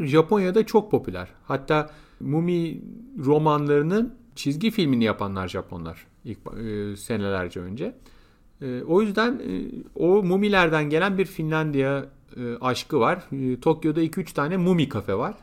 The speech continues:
mesela. Ben gittim oradayken. Oraya gidip, e, Fin spesiyaliteleri yiyebiliyorsunuz. Fin birası içebiliyorsunuz. Fin ka-, kahvesi içebiliyorsunuz. Bir yandan da mumiler bibloları var. Hatta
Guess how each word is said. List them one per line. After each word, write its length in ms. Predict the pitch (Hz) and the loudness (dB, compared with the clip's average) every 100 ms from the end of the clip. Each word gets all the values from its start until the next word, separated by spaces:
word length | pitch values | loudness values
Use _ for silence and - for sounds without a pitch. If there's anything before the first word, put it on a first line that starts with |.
| - | -12
mesela. 440 | 107 - 95 143 | -12 -8 -8 -4
Ben 200 | 143 127 | -2 -2
gittim 360 | 113 - 120 107 | -4 -6 -6 -6
oradayken. 560 | - 92 82 82 143 202 - _ _ _ | -6 -6 -6 -8 -12 -12 -16 _ _ _
Oraya 220 | 143 139 135 | 2 4 4
gidip, 260 | 151 175 - - - | 2 -2 -4 -16 -4
e, 260 | 131 131 127 | 0 0 0
Fin 340 | - 160 147 | -2 -2 -2
spesiyaliteleri 920 | 135 - 131 113 117 104 104 110 156 | -8 -4 -2 0 -2 -2 -4 -4 -2
yiyebiliyorsunuz. 720 | 151 139 127 113 92 - 143 | 0 0 2 0 -2 -4 -8
Fin 220 | - 127 | -2 0
birası 280 | 120 113 104 | 2 0 0
içebiliyorsunuz. 840 | 127 117 110 110 95 - 123 156 - | -2 0 0 0 -2 -4 -10 -12 -6
Fin 200 | 131 123 | -4 -4
ka-, 300 | - - - | -4 -8 -6
kahvesi 440 | 104 101 101 - | -6 -4 -4 -6
içebiliyorsunuz. 800 | 104 - 90 87 90 113 156 170 - - - - | -10 -8 -6 -6 -6 -8 -8 -10 -16 -20 -20 -4
Bir 40 | 127 | 0
yandan 360 | 120 123 131 | 0 0 -2
da 60 | 160 | 0
mumiler 720 | 139 131 117 113 117 110 113 | 2 2 4 2 0 -4 -4
bibloları 540 | 127 113 104 95 92 | -2 0 0 2 0
var. 160 | 101 170 - - - - | -2 -4 -6 -20 -20 -6
Hatta 540 | - 143 - 165 165 | 2 2 6 6 4